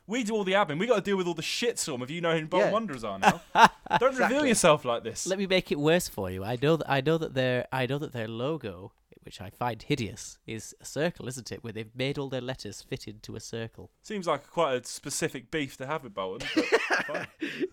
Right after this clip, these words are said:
Speaker 1: fine.
Speaker 2: All right, let's rattle through these and get to the good shit. Let's get to Dylan's letter. Um,
Speaker 3: Yeah. Okay.
Speaker 2: You've gone, Dylan, you've gone for Bolton one, Manchester City four.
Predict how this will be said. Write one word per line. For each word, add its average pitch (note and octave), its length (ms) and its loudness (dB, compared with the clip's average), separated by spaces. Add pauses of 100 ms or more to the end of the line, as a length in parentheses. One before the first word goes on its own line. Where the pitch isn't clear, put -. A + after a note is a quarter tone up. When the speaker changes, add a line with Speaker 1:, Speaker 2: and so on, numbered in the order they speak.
(100)
Speaker 1:
fine. E3 180 -4 (600)
Speaker 2:
All C#3 80 4
right, G2 140 2
let's F3 200 0
rattle C3+ 240 0
through B2 280 -8
these G#2+ 220 -6
and A#2+ 100 -18
get B2 100 -4
to - 80 -14
the - 80 -8
good B2 220 -4
shit. - 320 -6
Let's D#3+ 120 -6
get - 180 0
to - 80 -14
Dylan's A#2+ 380 0
letter. G2+ 320 -2 (220)
Um, C3+ 400 4
Speaker 3:
Yeah. A#2 180 -6 (580)
Okay. G#2 180 -14 (100)
Speaker 2:
You've F3 300 -4
gone, C3 340 4 (140)
Dylan, A#2 400 0
you've D3 200 -6
gone C#3 180 -2
for B2+ 420 -4
Bolton D#3 480 0
one, B2+ 460 -2
Manchester C#3+ 500 -6
City B2+ 360 -10
four. - 560 -2